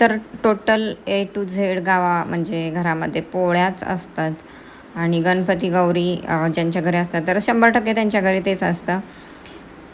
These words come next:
तर इकडं काय आपल्या घरी गणपती पण नाही आहे किंवा गौरी पण नाही आहे, तरी पण, अ, म्हटलं की चला पोळ्या भरपूर दिवस झालं नाही बनवल्या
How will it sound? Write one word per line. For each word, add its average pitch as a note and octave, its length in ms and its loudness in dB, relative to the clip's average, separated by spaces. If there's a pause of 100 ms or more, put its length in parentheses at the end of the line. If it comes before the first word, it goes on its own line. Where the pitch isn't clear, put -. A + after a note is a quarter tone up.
तर A3 120 8
इकडं A3+ 260 6
काय A3 160 6
आपल्या G#3 220 4
घरी G3 240 4
गणपती G3 500 2
पण G#3 160 0
नाही F#3 300 0
आहे F3+ 160 0 (120)
किंवा E3+ 480 0
गौरी E3 240 2
पण F3+ 180 -4
नाही E3 360 0
आहे, E3 100 -2 (460)
तरी F#3 200 4
पण, F#3 380 0 (140)
अ, E3+ 260 2
म्हटलं E3+ 460 0
की E3 240 -2
चला E3+ 340 2 (540)
पोळ्या F3 260 4
भरपूर F3 360 2
दिवस E3+ 240 2
झालं F3+ 280 0
नाही F3 140 2
बनवल्या E3+ 460 2